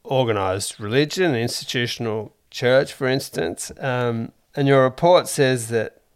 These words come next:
I think I'm right in saying this, that less than ten percent of people prioritise having spiritual or religious needs met, even at the point of death. Is that the case? Like, people are still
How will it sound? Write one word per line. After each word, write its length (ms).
I 60
think 220
I'm 140
right 220
in 100
saying 320
this, 160
that 160
less 380
than 180
ten 300
percent 540
of 80
people 280
prioritise 1000
having 240
spiritual 680
or 80
religious 680
needs 680
met, 500
even 420
at 60
the 80
point 280
of 160
death. 360
Is 100
that 400
the 120
case? 380
Like, 140
people 360
are 80
still 580